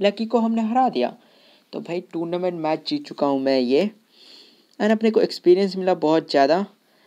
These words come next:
And volcano तो हमेशा की तरह आता है and बोलता है, "Log इन कर, log in कर।" log इन नहीं करेगा भाई। challenge unlock हो चुका है, challenge वाला battle, and मैं अभी challenge भी कर सकता हूँ, तो मैं बाद में करूँगा।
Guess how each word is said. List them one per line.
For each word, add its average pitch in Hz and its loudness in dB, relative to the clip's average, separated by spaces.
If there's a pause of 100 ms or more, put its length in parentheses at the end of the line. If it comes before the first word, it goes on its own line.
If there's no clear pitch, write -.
(160)
And 143 -8
volcano 175 2
तो 180 0
हमेशा 156 -2
की 160 -2
तरह 151 0
आता 135 0
है 147 -2
and 127 -6
बोलता 135 0
है, 135 2
"Log 131 2
इन 185 0
कर, 175 0
log 180 4
in 196 0
कर।" 190 2 (240)
log 185 2
इन 202 -2
नहीं 190 0
करेगा 185 0 (440)
भाई। 226 2 (120)
challenge 208 2 (340)
unlock 170 0
हो 156 -6
चुका - -4
है, 160 2
challenge 143 -4
वाला 131 0
battle, 123 -2 (840)
and 165 -2
मैं 190 0
अभी 190 -2
challenge 160 0
भी 170 -2
कर 160 0
सकता - -8
हूँ, 170 -6
तो - -10
मैं 170 -6
बाद 135 0
में 143 -6
करूँगा। 139 -4